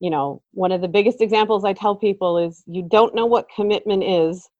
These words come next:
until you've decided to buy a two pound brick of Cabot cheese and a gallon of milk in the middle of New York City and get it home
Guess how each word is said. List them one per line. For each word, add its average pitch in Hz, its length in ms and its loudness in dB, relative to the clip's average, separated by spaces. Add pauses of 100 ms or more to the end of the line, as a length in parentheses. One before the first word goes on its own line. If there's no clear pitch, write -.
(160)
until 185 420 0
you've 196 320 -2
decided 185 520 0
to 180 100 -2
buy 180 280 6
a 160 300 2
two 233 160 -6
pound 202 360 -4
brick 202 180 -4
of 175 80 -10 (100)
Cabot 190 320 2
cheese 196 380 -4
and 180 100 -4
a 165 40 -4
gallon 185 400 0
of 160 120 -4
milk 180 380 0 (160)
in 175 80 -6
the 165 60 -2
middle 175 260 -2
of 175 60 0
New 175 120 -2
York 170 220 -4
City 175 420 -2
and 160 200 -4
get 180 140 -2
it - 100 -6
home 202 480 2